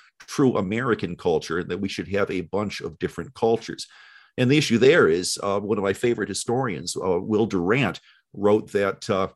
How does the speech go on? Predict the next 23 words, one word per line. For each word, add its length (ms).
there 100
are 80
three 300
things 340
any 160
country 380
needs 300
to 80
survive. 680
One 400
of 100
them 220
is 240
a 60
common 340
language. 460
One 280
of 80
them 160
is 160
a 60
common 360
religion. 640